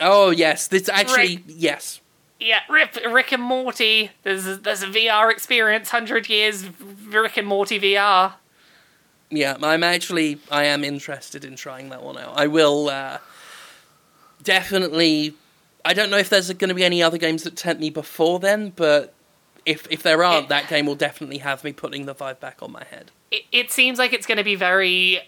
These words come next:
Speaker 2: mechanically similar to something like Job Simulator, but the Rick and Morty sense of humour is enough to get me interested in giving that a go.
Speaker 1: Mm-hmm.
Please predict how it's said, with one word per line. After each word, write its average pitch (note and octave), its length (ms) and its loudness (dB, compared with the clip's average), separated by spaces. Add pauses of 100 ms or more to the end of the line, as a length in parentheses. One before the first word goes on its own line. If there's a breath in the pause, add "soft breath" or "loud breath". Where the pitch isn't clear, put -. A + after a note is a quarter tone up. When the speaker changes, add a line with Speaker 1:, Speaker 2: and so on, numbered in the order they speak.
Speaker 2:
mechanically F#3 720 -4
similar F3 360 -2
to F3 100 -8
something D#3+ 300 -6
like D#3 160 -4
Job D3+ 240 -4
Simulator, F3+ 760 -2 (800 loud breath)
but - 220 -2
the A3+ 120 2
Rick G#3 240 -2
and G3+ 100 -2
Morty F3 280 -2
sense F3 220 -4
of D#3 60 -12
humour D3+ 220 -4
is C#3+ 100 -6
enough D3 240 -2
to D#3 60 -6
get D3 220 -2
me D3 140 -4
interested D3 540 -4
in D3 140 -6
giving C#3+ 240 -6
that C3+ 140 0
a C3+ 40 -4
go. B2+ 340 -2 (220)
Speaker 1:
Mm-hmm. C#3+ 280 -10